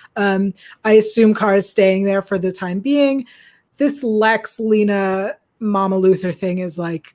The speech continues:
who <laughs> cares? Um, yeah, so I don't, I think we're gonna, my prediction is we're staying in the Phantom Zone for the next four episodes or until after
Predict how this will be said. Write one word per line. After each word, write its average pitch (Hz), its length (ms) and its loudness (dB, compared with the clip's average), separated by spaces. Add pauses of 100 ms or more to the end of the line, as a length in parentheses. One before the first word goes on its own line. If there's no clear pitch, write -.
who 320 600 2
<laughs> 960 600 -12
cares? - 640 -8 (680)
Um, 220 540 0 (640)
yeah, 233 460 -2
so 277 720 2 (100)
I 302 100 2
don't, 311 320 -2 (1040)
I 311 80 2
think 311 180 0
we're 339 120 0
gonna, 294 120 -4
my 277 120 2
prediction 285 360 -4
is 226 100 -4
we're 233 60 -2
staying 214 380 -2
in 196 60 -2
the 196 60 -4
Phantom 196 300 -2
Zone 185 320 -2
for 190 120 -8
the 185 80 -4
next 175 260 -10
four 175 200 -8
episodes 185 500 -10
or 208 180 0
until 214 500 2 (560)
after 220 540 2